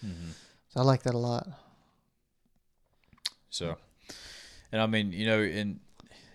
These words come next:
Speaker 1: having faith, obviously, you know, within your relationship with God and, and Christ and everything, but, um, you know, a lot of times in, in just the process itself, I feel like today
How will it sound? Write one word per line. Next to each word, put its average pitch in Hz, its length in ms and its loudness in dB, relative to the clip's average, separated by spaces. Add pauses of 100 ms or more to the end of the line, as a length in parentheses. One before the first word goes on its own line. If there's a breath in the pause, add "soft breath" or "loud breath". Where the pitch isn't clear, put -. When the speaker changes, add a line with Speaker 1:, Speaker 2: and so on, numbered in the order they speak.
(200 soft breath)
Speaker 1:
having 117 340 2
faith, 101 640 0
obviously, 95 680 0 (100)
you 98 100 -8
know, 92 120 0
within 90 520 -4 (500 soft breath)
your 107 120 2
relationship 98 500 4
with 85 140 -8
God 95 380 6
and, 80 80 -8
and 85 200 -12
Christ 92 400 2
and 92 80 -4
everything, 90 520 -2
but, 85 260 -4 (580 soft breath)
um, 90 380 -2 (720 soft breath)
you 104 60 2
know, 101 60 4
a 101 40 2
lot 120 140 6
of 117 60 -2
times 120 340 2
in, 98 180 -2
in 95 140 -4
just 104 240 -2
the 78 80 -4
process 98 600 0
itself, 87 480 -2
I 85 120 -6
feel 113 160 -2
like 92 260 -2 (880 soft breath)
today 92 800 -2